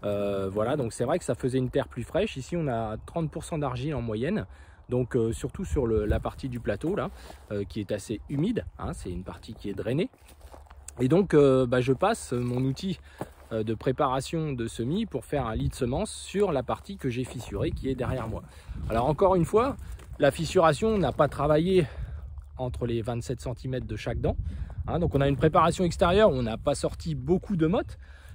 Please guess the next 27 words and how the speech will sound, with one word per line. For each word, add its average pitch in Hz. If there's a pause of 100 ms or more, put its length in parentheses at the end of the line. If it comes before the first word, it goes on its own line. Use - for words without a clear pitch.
mais 131
on 139
voit 175
qu'avec 135
les 139
vents 151
d'est, 185
avec, 120
euh, 110
le 107
temps 160
que -
nous 127
avons, 135
hein, 113
ces 113
derniers 113
jours, 147
eh -
bien, 104
c'est 107
un 110
séchage 120
entre 101
guillemets 131
trop 170
rapide. 160